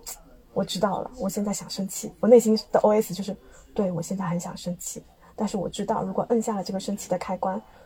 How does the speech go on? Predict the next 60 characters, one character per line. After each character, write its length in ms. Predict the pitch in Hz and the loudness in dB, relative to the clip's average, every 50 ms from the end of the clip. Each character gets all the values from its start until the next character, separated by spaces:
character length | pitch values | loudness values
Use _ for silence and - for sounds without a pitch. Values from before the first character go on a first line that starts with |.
| - _ _ _ | -20 _ _ _
这 100 | - 269 | -6 -4
场 200 | - 208 190 185 | -2 0 2 4
游 160 | 170 160 165 | 4 4 4
戏 320 | - - - 262 240 - - - - - - - | 2 -2 -4 -4 -6 -6 -8 -14 -20 -20 -12 0
或 100 | - 269 | 2 4
者 80 | 214 | 4
这 80 | 208 240 | 6 6
个 60 | 254 | 4
戏 220 | 254 - - 285 | 4 4 0 0
码 200 | 262 226 190 - | 0 0 0 0
又 140 | - - 247 | 2 2 6
会 140 | 240 277 240 | 6 6 6
运 100 | 247 294 | 6 2
行 160 | 269 - 190 196 | 0 0 -2 -4
下 140 | - 240 | -2 -2
去 160 | 220 - - 214 | -2 0 0 0
了， 160 | - - - - | 0 0 -2 -2
我 80 | 220 190 | -2 -2
们 180 | 180 180 190 | -2 -2 -2
不 80 | - 202 | 0 2
要 160 | 220 254 277 | 2 2 2
这 100 | - 277 | 2 0
样 140 | 247 208 196 | -2 -2 -4
子 140 | - - - | -4 -4 -4
了。” 180 | - - - - - - _ _ - - - | -6 -6 -8 -12 -18 -20 _ _ -20 -20 -20
所 140 | - - 254 | 2 4 4
以 40 | 226 | 6
我 60 | 208 | 6
就 60 | 226 | 2
停 240 | 220 - 190 156 165 | 0 0 0 0 0
了， 120 | 180 185 - - - - - - - - - - | -2 -4 -8 -14 -20 -20 -20 -20 -20 -14 -8 -2
我 60 | 208 | 0
就 80 | 226 | 2
没 60 | 220 214 | 4 4
有 120 | 247 240 | 4 2
生 220 | 214 - 208 196 | 2 0 -4 -6
气。 200 | 196 - - 208 - - - - - - | -6 -6 -10 -12 -12 -14 -20 -20 -8 -2
我 100 | - 233 | -2 0
反 260 | 233 - 240 160 156 | 2 2 2 2 2
过 160 | 175 226 220 | 2 2 2
来 200 | 190 160 147 - - _ _ _ _ _ _ _ _ _ | 2 0 -4 -6 -12 _ _ _ _ _ _ _ _ _
跟 120 | - 208 | -2 0
他 100 | 202 202 | 0 -2
说， 300 | 202 - - 208 196 202 - | -2 -4 -4 -4 -4 -4 -6
我 40 | 202 | -8
说 320 | 196 - - 202 202 214 233 - _ _ _ - - - - - 254 - | -8 -6 -6 -6 -6 -6 -8 -14 _ _ _ -20 -20 -20 -20 -20 -8 -4
：“嗯， 360 | - 202 196 196 196 202 208 - _ _ _ _ _ _ - | -2 0 0 0 -2 -4 -6 -8 _ _ _ _ _ _ -4
你 100 | 208 196 | -2 2
现 160 | - 269 269 | 4 4 4
在 100 | 285 285 | 4 0
在 120 | 285 277 | -2 -4
想 200 | 262 - 165 156 | -4 -4 -4 -6
什 160 | 180 - 185 160 | -4 -4 -6 -8
么？” 160 | - - - - _ _ _ _ _ _ _ _ _ - - - 277 - 277 262 - _ _ - - - - - _ - - - - - - - - - - | -8 -10 -16 -20 _ _ _ _ _ _ _ _ _ -20 -20 -20 -20 -20 -20 -20 -20 _ _ -20 -20 -20 -20 -20 _ -20 -20 -20 -20 -20 -20 -20 -20 -20 -8
很 160 | - - 208 | -2 0 0
平 220 | 165 - 190 175 180 | 2 4 4 4 4
静 160 | 269 349 349 | 4 2 2
的 80 | 254 202 | 2 2
说 180 | - - - | 2 0 -2
的， 140 | - - | -2 -4